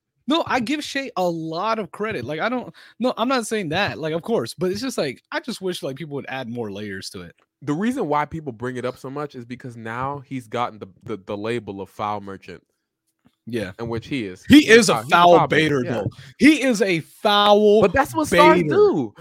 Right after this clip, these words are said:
Speaker 2: Bro, listen, yo, outside of
Speaker 1: He's egregious. Like, his
Speaker 2: <laughs>
Speaker 1: whistle is actually insane.
Speaker 2: Dude, you know
Speaker 1: His
Speaker 2: something
Speaker 1: whistle
Speaker 2: I
Speaker 1: is
Speaker 2: love?
Speaker 1: actually insane.
Speaker 2: I love the fact that O K C, we have never,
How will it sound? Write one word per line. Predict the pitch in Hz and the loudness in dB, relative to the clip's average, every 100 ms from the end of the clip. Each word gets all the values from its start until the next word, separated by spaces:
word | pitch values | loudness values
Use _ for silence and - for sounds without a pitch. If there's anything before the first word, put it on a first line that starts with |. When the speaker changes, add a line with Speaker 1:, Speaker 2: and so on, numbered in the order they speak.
| 143 | -8
Speaker 2:
Bro, | 135 202 | 0 2
listen, | 180 233 226 - | 2 0 -2 -6
yo, | 156 131 - | 0 0 4
outside | 226 - - 247 | 2 2 2 4
of | |
Speaker 1:
He's | 311 330 | 6 6
egregious. | 330 202 254 359 403 453 427 403 320 | 4 4 4 6 6 4 0 0 0
Like, | 320 | 4
his | 381 494 | 6 4
Speaker 2:
<laughs> | |
Speaker 1:
whistle | 294 302 359 - 349 254 | 2 4 4 4 0 0
is | 202 | 0
actually | 226 262 - 285 | 0 0 0 0
insane. | 214 170 240 220 208 143 113 | 0 -2 -2 0 0 -4 -4
Speaker 2:
Dude, | 147 143 135 | -2 -2 -4
you | 202 | -2
know | |
Speaker 1:
His | 247 339 | 2 2
Speaker 2:
something | 269 277 | 0 -4
Speaker 1:
whistle | - 285 | -4 -2
Speaker 2:
I | 127 | -4
Speaker 1:
is | 117 | -4
Speaker 2:
love? | 117 | -4
Speaker 1:
actually | 226 226 240 - | -4 -6 -10 -18
insane. | 165 190 175 131 92 104 _ 139 | -14 -8 -6 -6 -10 -18 _ -6
Speaker 2:
I | 151 | -4
love | 151 139 | -2 -4
the | 127 | -6
fact | 131 120 120 | -6 -6 -6
that | 110 - | -8 -4
O | 131 | -6
K | 131 120 | -4 -8
C, | - 123 127 131 | -8 -10 -10 -12
we | 110 123 | -6 -6
have | 107 101 | -6 -10
never, | 104 113 110 110 107 120 | -8 -6 -4 -4 -6 -10